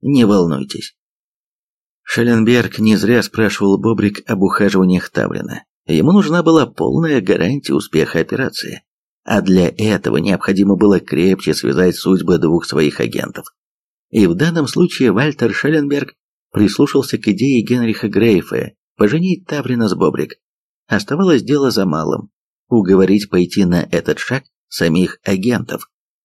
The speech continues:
«Ваша идея, вы и действуйте»,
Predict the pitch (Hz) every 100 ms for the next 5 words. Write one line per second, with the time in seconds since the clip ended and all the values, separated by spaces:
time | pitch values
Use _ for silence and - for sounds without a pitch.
0 | _ _ _ _ _ _ _ 95 87 127
1 | - 196 170 151 147 95 90 85 82 78
2 | - 92 90 95 - 92 160 180 - 80
3 | - -